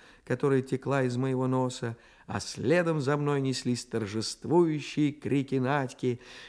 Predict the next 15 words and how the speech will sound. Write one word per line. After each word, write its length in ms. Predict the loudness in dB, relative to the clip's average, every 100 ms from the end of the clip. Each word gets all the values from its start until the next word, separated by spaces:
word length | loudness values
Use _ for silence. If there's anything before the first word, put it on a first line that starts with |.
| -2
«Теперь 380 | 2 8 10 8
будешь 880 | 0 -8 10 12 12 12 10 8 6
знать, 680 | 4 4 6 8 10 8 6
как 220 | 4 8
обманывать 1040 | 6 8 6 8 10 12 10 8 6 4
людей, 640 | 4 4 6 8 8 8
брехунишка!» 1800 | 6 4 4 6 4 4 4 8 8 8 4 4 8 8 6 2 -2 -8 -14 _ _ _ _ _ -6
Я 100 | -2
успел 420 | -2 -2 2 4
показать 500 | 4 2 2 4 4
ей 100 | 2
через 280 | 0 0 0
плечо 340 | 0 -2 0 0
большой 440 | 0 -2 -4 -6
палец. 960 | -6 6 10 10 6 -4 -16 -20 -20